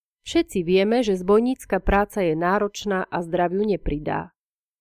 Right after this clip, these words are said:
Taký silák, ako je Miško Budzogáň, môže byť len na osoch." Nakoniec sa dal presvedčiť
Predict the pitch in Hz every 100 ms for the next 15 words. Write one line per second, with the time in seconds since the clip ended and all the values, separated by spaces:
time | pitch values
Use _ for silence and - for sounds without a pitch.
0 | - 175 - 175 - 285 214 156 - 180
1 | 208 185 190 175 - 175 180 214 208 202
2 | 185 185 185 _ _ _ - 208 277 269
3 | 226 220 208 196 175 139 139 - 165 -
4 | _ _ _ _ _ _ _ _ _ 262
5 | 294 302 285 285 - 233 226 220 233 226
6 | 220 -